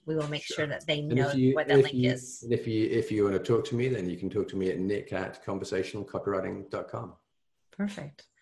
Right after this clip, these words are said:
Speaker 1: Well, Nick, any last words of advice to our listeners today?
Speaker 2: Um, just, it, it is, it's that kitchen table test.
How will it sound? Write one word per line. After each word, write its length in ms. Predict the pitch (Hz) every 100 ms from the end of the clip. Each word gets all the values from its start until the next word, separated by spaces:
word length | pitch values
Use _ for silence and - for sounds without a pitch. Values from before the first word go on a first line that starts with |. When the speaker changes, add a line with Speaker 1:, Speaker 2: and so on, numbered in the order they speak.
| - - - -
Speaker 1:
Well, 160 | 208
Nick, 240 | 202 233 -
any 220 | 233 294
last 420 | 311 208 214 233
words 200 | - 185
of 60 | 175
advice 460 | 170 147 107 - -
to 140 | -
our 80 | 160
listeners 440 | 147 - - -
today? 340 | - 95 - - _ _ _ _ _ - - _ _ _ _ _ _ _ _ _ _ _ _ _ _ _ -
Speaker 2:
Um, 580 | 120 117 123 127 127 127 107
just, 520 | - 120 123 - -
it, 40 | 123 127 131
it 220 | 139 139
is, 160 | 147
it's 160 | 113 95
that 200 | 110 104
kitchen 300 | - 135 117
table 320 | 107 110 107
test. 500 | 98 92 73 - -